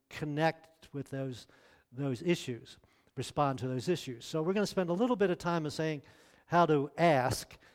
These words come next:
and then we're gonna spend most of the time looking at how to hear, <clears throat> and we'll finish this series up. So the part about asking, we're gonna look at something Jesus' brother by the name of James wrote,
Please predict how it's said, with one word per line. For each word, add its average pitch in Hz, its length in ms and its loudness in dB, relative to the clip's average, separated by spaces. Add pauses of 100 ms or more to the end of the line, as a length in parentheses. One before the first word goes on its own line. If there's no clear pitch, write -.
(140)
and 139 100 -6
then 151 80 -2
we're 156 60 -2
gonna 147 180 -2 (520)
spend 143 300 -2
most 151 200 0
of 143 80 -4
the - 40 -16
time 131 300 -2 (320)
looking 135 340 -2
at 127 100 -4
how 135 280 2
to 127 440 -4 (380)
hear, 147 500 -4 (340)
<clears throat> - 340 -20
and 139 380 -2
we'll 131 100 -2
finish 139 280 -2
this 131 140 -4
series 120 340 -4
up. 110 140 -10 (920)
So 139 280 4 (280)
the 143 80 -10
part 233 220 10
about 170 220 6
asking, 170 360 4
we're 143 120 -4
gonna 160 200 -2
look 147 280 -4
at 147 200 -2 (220)
something 156 580 0
Jesus' 190 540 -2
brother 160 520 2
by 147 160 0
the 131 60 -2
name 139 200 -4
of 120 140 -6
James 127 520 -4 (300)
wrote, 123 420 -8